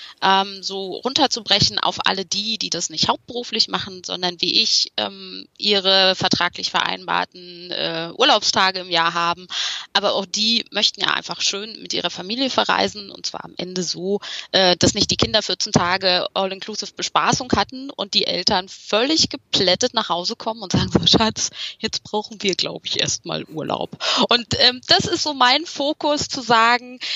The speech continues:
ähm, geh das Ganze ein bisschen locker an, geh das Ganze ein bisschen entspannt an. Und dann habe ich so nette Rückmeldungen bekommen, dass ich gedacht habe, „Ach ja, das, äh, scheint was zu sein, was Leute gerne lesen“, wo ich auch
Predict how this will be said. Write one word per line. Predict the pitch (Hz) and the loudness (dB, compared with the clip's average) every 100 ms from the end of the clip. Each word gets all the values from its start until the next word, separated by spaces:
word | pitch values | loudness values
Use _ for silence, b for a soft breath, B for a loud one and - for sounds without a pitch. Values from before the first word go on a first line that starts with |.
| B - | B 0
ähm, | 233 240 240 | 0 0 -6
geh | - 254 | 0 2
das | - | 4
Ganze | 233 220 220 | 0 -4 -10
ein | |
bisschen | - - - | -10 -10 -4
locker | - - | -2 2
an, | 277 269 262 | 4 4 0
geh | 233 | -4
das | 226 - | 0 2
Ganze | 214 214 | 0 -6
ein | 214 | -6
bisschen | 202 - 208 | -4 -4 -6
entspannt | 196 - - - 226 240 - | -6 -6 0 0 0 -4 0
an. | 208 208 202 | 0 0 -8
Und | - 190 190 190 - - 180 | -6 -8 -8 -6 -6 -6 0
dann | 202 202 | 0 0
habe | 220 | -4
ich | 214 | -4
so | - 233 - - | -4 -4 -6 -4
nette | 226 254 285 | 0 2 0
Rückmeldungen | 262 - 247 233 226 220 | -4 0 2 2 0 -6
bekommen, | 220 - 208 208 214 - B B B | -12 4 4 4 -4 -14 B B B
dass | - | 2
ich | - | 4
gedacht | 202 - | 2 0
habe, | 202 - _ | -2 -6 _
„Ach | 285 - | 0 4
ja, | 415 196 180 - | 4 4 2 -4
das, | - 220 - - | -2 0 -2 -2
äh, | 214 180 | -2 2
scheint | 226 247 | 2 2
was | 240 240 | -2 -4
zu | - | -2
sein, | 240 220 220 226 220 - | 0 4 4 0 -6 -4
was | 214 - | 0 0
Leute | - 196 220 214 | 0 2 4 4
gerne | 220 202 196 | 2 2 0
lesen“, | 165 - 277 320 302 294 - | 2 4 4 2 -4 -6 -10
wo | 226 220 | -8 -2
ich | 226 - | -2 0
auch | 220 | -2